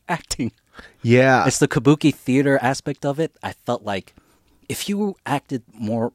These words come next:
Speaker 1: realistic, I felt like I could have been drawn in towards the emotions. It felt ham-fisted because of the big face emotional acting and the loud voices
Speaker 2: Yeah.
Speaker 1: that,
Speaker 2: So,
Speaker 1: okay,
Speaker 2: like,
Speaker 1: I
Speaker 2: to
Speaker 1: kinda
Speaker 2: put it in
Speaker 1: lost.
Speaker 2: perspective for people, like,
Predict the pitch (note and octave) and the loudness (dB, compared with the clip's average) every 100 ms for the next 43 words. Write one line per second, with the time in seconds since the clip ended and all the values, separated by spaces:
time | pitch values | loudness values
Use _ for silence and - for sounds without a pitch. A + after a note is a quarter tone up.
0 | _ - G2+ G#2 F#2 E3+ - - A#3 - | _ -12 -6 -4 2 2 0 -4 -6 -6
1 | _ G2+ - - A2+ G#2 F#2+ G2 - A2 | _ -16 -14 -6 -6 -6 -10 -12 -10 -8
2 | G2 F2+ F#2 - F2 E2+ F2+ A2+ - G2+ | -8 -8 -10 -10 -12 -8 -6 -8 -8 -8
3 | F#2+ F#2 - - G2 F2+ F#2 - - A3 | -6 -6 -8 -12 -12 -10 -10 -10 -8 -8
4 | B3 - - - - - A#2 - D3+ - | -8 -14 -20 -20 -20 -14 -12 -4 -4 -2
5 | D3 D3+ - D3 - B2 - - - C3+ | -4 -4 -2 -4 -2 -6 -8 -10 -6 -6
6 | A#2 G#2 G2 - _ - G#2+ G2+ G#2 - | -8 -12 -14 -16 _ -8 -6 -6 -8 -12
7 | _ _ _ _ - G#2 G2+ - - _ | _ _ _ _ -8 -6 -4 -6 -8 _
8 | _ - G2+ F#2+ - E2+ E2+ G2+ F2+ F2+ | _ -10 -8 -8 -8 -10 -10 -8 -8 -6
9 | F2+ F#2 F#2 F2+ F#2 F#2 F2 - G2 F#2 | -6 -6 -6 -4 -6 -8 -14 -12 -10 -8
10 | - D#2+ D#2 E2+ - G#2 E2+ F2 F2 _ | -10 -12 -12 -10 -6 -4 -4 -8 -12 _
11 | _ - - - - - C#3+ D3+ - A2 | _ -20 -20 -20 -16 -4 2 2 2 0
12 | F3 F3+ C#3+ A#2+ A2+ - - G2+ - G2 | 2 4 2 2 -2 0 -2 -2 0 -4
13 | G2 - F#2+ F#2+ F2+ F2+ | -4 -6 -4 -2 0 -2